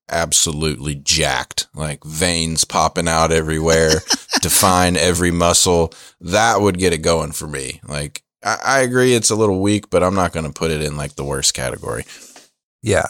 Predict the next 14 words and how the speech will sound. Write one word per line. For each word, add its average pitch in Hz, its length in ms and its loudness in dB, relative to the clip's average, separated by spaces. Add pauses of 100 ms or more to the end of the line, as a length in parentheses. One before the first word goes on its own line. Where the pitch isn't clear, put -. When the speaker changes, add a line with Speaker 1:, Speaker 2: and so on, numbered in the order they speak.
Speaker 2:
so - 140 4
that 160 180 4
logo 107 240 6
you 104 160 4
put 104 140 2
up 95 120 4
there 92 200 2
is 92 360 2
kinda 90 540 -4
weak. 87 240 -8 (100)
Thank-, 113 240 -2
now, 104 200 2
that's 113 240 2
not 127 220 2